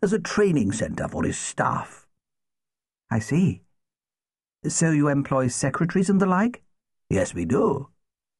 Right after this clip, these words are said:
Is that what you are?" "Well, I'm in banking, really, but I've got secretarial skills, so think of me if ever you need anyone. I'm organising the rector at the moment,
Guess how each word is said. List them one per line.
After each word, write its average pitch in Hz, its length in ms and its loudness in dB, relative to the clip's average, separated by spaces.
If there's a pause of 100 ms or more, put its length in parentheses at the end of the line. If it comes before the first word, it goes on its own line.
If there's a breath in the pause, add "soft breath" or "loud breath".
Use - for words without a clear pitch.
(520)
Is 127 140 0
that 143 180 2
what 135 180 0
you 160 180 2
are?" 269 380 2 (920)
"Well, 147 420 2 (680 loud breath)
I'm 147 220 0
in 123 240 4
banking, 160 480 2
really, 104 320 0
but 147 240 0 (540)
I've 147 180 0
got 147 160 0
secretarial 127 540 0
skills, 240 640 0 (800 soft breath)
so 165 200 0
think 254 300 2
of 110 160 0
me 185 300 2 (420 soft breath)
if 170 140 2
ever 196 120 2
you 139 160 2
need 190 200 2
anyone. 127 560 0 (960)
I'm 131 160 0
organising 139 520 0
the 131 120 2
rector 123 420 0
at 87 100 -4
the 101 60 0
moment, 120 360 2